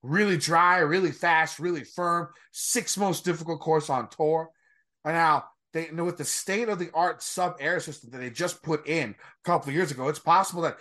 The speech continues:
even a light rain might not make the course easier at all. A deluge, you know, might. But then again, Jack is gonna do everything in his power to keep things firm and fast. And from what I see from the weather report, I don't see any rain. So looking at the forecast, it looks dry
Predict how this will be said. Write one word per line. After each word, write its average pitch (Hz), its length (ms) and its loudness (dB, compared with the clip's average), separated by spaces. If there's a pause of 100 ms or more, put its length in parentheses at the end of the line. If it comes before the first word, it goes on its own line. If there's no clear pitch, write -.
(140)
even 247 220 -2
a 185 80 0
light 156 380 0
rain 135 240 -8 (240)
might 151 260 0
not 147 200 0
make 143 180 -6
the - 80 -20
course 151 320 -4
easier 135 400 -4
at 110 60 -4
all. 131 360 2 (200)
A 139 60 0
deluge, 180 600 0 (120)
you 151 140 -6
know, 110 220 -4 (220)
might. 143 380 0
But 147 100 -12
then 180 180 0
again, 175 380 0 (200)
Jack 196 300 0
is 214 100 -4
gonna 190 160 -10
do 170 140 -4
everything 165 300 -2
in 151 60 -6
his 135 100 -10
power 185 500 2 (220)
to - 120 -20
keep 180 240 -8
things 165 220 -2
firm 160 300 -4
and 123 80 -8
fast. 180 360 2
And 127 80 -8
from 151 140 -6
what 170 140 0
I 208 140 6
see 190 160 -6
from 185 120 -12
the 170 80 -6
weather 202 220 0
report, 127 420 -4 (340)
I 208 100 6
don't 247 160 2
see 165 180 -6
any 123 120 -6
rain. 120 320 -6 (400)
So 156 160 0
looking 214 260 0
at 196 80 0
the 175 60 -8
forecast, 202 500 2
it 143 40 -10
looks 113 200 -8
dry 196 520 6